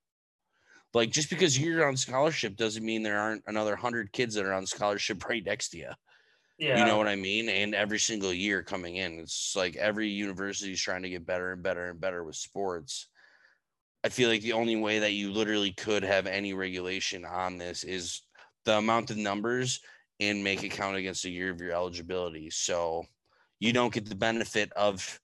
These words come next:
Speaker 1: "Okay, they fucked me over here. I'm just gonna transfer and not lose a year."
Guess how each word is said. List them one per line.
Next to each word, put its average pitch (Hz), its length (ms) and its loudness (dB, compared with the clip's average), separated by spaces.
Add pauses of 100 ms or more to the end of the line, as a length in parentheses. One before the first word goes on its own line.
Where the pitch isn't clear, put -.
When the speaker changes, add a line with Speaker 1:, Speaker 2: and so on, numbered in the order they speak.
(640)
Speaker 1:
"Okay, 131 340 4
they 120 120 2
fucked 123 240 -2
me 127 100 0
over 120 140 0
here. 127 180 0
I'm 117 100 -2
just 113 140 -2
gonna 110 160 -2
transfer 110 400 -4
and 101 180 0
not 98 240 0
lose 101 240 -4
a 92 60 -4
year." 87 420 -4